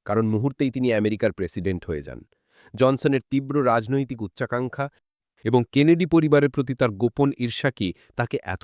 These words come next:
দূর নিয়ে গিয়েছিল? এই অভ্যন্তরীণ ষড়যন্ত্রের তত্ত্বগুলোর পাশাপাশি সেই সময়কার আন্তর্জাতিক পরিস্থিতিকেও উপেক্ষা করা যায় না।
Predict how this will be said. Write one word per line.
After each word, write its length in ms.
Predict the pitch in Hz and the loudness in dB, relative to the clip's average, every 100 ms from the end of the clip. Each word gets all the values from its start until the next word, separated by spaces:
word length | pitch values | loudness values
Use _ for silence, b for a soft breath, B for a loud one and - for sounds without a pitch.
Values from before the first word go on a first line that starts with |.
| 120 | -2
দূর 160 | 143 147 | 0 4
নিয়ে 220 | 165 175 | 4 4
গিয়েছিল? 320 | 180 196 220 120 - _ _ _ _ _ _ _ - | 4 2 2 -2 -2 _ _ _ _ _ _ _ -2
এই 100 | 147 | 2
অভ্যন্তরীণ 640 | 143 143 160 196 220 220 | 2 2 2 2 4 2
ষড়যন্ত্রের 560 | - 170 170 175 170 175 | 2 2 2 2 0 -4
তত্ত্বগুলোর 520 | 151 - - 160 170 147 | -4 -4 -4 0 0 2
পাশাপাশি 560 | 127 - 165 156 107 87 b b - | 0 0 -2 -2 -2 -6 b b -2
সেই 180 | 151 | 0
সময়কার 420 | 156 160 160 156 - | 0 -2 0 -2 -4
আন্তর্জাতিক 680 | 120 131 139 165 147 160 175 - | 0 0 0 -2 0 -2 -4 -2
পরিস্থিতিকেও 640 | 147 156 - 151 156 180 - | -2 -2 -4 -6 0 -2 -2
উপেক্ষা 380 | 120 120 - 101 | -2 -2 -2 -6
করা 220 | 98 87 | -4 -4
যায় 200 | 82 | -4
না। 100 | 76 | -8